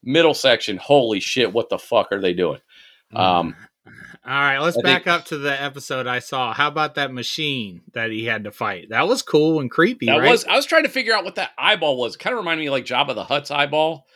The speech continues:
Speaker 2: Yeah, it
Speaker 1: You
Speaker 2: was
Speaker 1: know?
Speaker 2: weird as hell. Yeah,
Speaker 1: It was,
Speaker 2: and
Speaker 1: like,
Speaker 2: then
Speaker 1: real
Speaker 2: you
Speaker 1: big looking, but it might have been magnified.
Speaker 2: Uh-huh.
Speaker 1: Um, that was cool, yeah. And then, and
Speaker 2: Did
Speaker 1: then
Speaker 2: you
Speaker 1: Bo-Katan
Speaker 2: think for a
Speaker 1: took it out.
Speaker 2: split second, I forgot what part of the timeline I was in,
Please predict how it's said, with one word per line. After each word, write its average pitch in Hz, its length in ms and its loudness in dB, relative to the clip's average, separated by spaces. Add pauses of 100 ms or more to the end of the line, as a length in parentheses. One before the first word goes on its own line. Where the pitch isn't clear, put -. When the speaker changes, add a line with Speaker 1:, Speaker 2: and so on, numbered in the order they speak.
(120)
Speaker 2:
Yeah, 135 400 2
it 110 40 -2
Speaker 1:
You 117 80 2
Speaker 2:
was 160 40 2
Speaker 1:
know? 170 140 6
Speaker 2:
weird 139 220 6
as 123 120 -6
hell. 143 320 2
Yeah, 123 220 4
Speaker 1:
It 104 60 2
was, 113 120 -2
Speaker 2:
and 120 100 4
Speaker 1:
like, 117 60 2
Speaker 2:
then - 20 4
Speaker 1:
real - 100 4
Speaker 2:
you 175 40 -12 (180)
Speaker 1:
big 147 60 -4
looking, 175 300 2
but 139 100 0
it 120 60 -6
might 139 160 2
have 131 40 -2
been 127 120 -2
magnified. 135 720 -4 (400)
Speaker 2:
Uh-huh. 113 120 -2 (200)
Speaker 1:
Um, 104 80 -12
that 185 200 0
was 123 140 -12
cool, 107 320 -14
yeah. 117 280 -2
And 98 120 -12
then, 104 220 -14 (240)
and 101 100 -10
Speaker 2:
Did 151 120 -4
Speaker 1:
then 165 140 0
Speaker 2:
you 269 60 2
Speaker 1:
Bo-Katan - 80 -10
Speaker 2:
think 220 340 2
for 185 160 2
a 170 40 4
Speaker 1:
took - 60 2
it 110 80 6
out. - 20 2
Speaker 2:
split 180 240 0
second, 175 360 2
I 175 120 4
forgot 147 500 0
what 139 380 -4
part 139 200 -2
of 131 60 -8
the 120 100 -6
timeline 143 640 -2
I 151 120 0
was 151 200 -2
in, 160 360 0